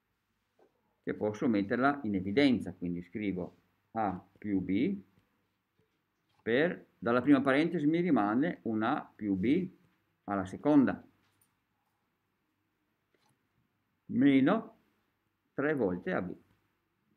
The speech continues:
Ecco, una parentesi e quadra. Ok? Ancora un passetto.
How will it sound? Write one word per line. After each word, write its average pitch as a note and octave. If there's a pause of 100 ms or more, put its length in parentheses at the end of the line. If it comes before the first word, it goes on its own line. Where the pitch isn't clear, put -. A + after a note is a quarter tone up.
(800)
Ecco, -
una E2
parentesi E2+
e -
quadra. - (4000)
Ok? A#2+ (1500)
Ancora G#2+
un G2
passetto. E3+